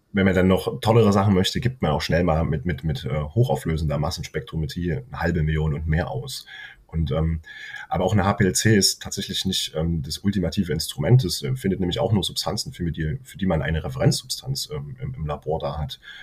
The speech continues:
Ähm, und erst zum Beispiel mit der Massenspektrometrie kann man dann auch mal noch eine Masse, äh, detektieren, wo man keine Referenz hat, was einen aber auch noch nicht unbedingt immer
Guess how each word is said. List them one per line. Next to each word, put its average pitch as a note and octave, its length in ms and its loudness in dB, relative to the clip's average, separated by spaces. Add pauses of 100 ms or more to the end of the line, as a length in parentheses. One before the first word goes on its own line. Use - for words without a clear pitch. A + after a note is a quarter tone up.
(180)
Ähm, D#2+ 240 2
und D#2+ 100 0
erst D2+ 200 0
zum E2+ 100 -2
Beispiel F2 180 0
mit D2+ 80 2
der D2 60 -2
Massenspektrometrie E2+ 960 -6
kann D#2 160 -4
man E2 100 0
dann C#2+ 120 -4
auch - 120 -10
mal D2 140 -6
noch D2+ 80 -8
eine D2+ 120 -4
Masse, D#2 500 0
äh, D#2 100 -10 (120)
detektieren, E2 580 -4
wo D#2+ 60 -4
man D#2 120 -2
keine A2 260 0
Referenz F#2+ 380 -4
hat, F2+ 140 -6 (420)
was - 160 0
einen F2 140 0
aber D#2+ 140 2
auch D#2 60 0
noch E2+ 100 0
nicht D#2+ 140 -6
unbedingt A2+ 440 6
immer G2 400 4